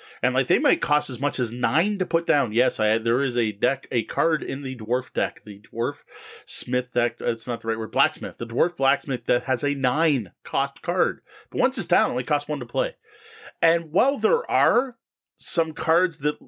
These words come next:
make you discard or redraw cards that are in play, uh, Sean got to experience that one during our duel. Uh, for the most part, you play a card and it's there forever, which just felt different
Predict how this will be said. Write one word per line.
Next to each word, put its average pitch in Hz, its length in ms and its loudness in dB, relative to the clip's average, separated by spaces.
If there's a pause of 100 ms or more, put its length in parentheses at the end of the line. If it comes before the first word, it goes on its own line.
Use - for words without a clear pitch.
make 156 260 -2
you 143 40 -4
discard 139 600 0
or 120 80 2
redraw 131 640 0
cards 131 320 0
that 120 140 -6
are 120 100 2
in 117 80 -2
play, 113 340 0 (380)
uh, 117 220 2
Sean 120 280 -2
got 120 180 0
to 127 60 -2
experience 117 340 -2
that 165 180 2
one 135 120 -4
during 110 280 -6
our 104 80 -4
duel. 107 320 -8 (360)
Uh, 143 220 4
for - 140 0
the 170 80 4
most 320 260 0
part, 139 260 2
you 139 120 -10
play 165 180 4
a 180 60 -2
card 165 280 2
and 131 60 -10
it's 120 120 -10
there 135 160 2
forever, 107 440 -2 (160)
which 131 200 -8
just 185 180 2 (260)
felt 139 300 -2 (100)
different 131 400 -2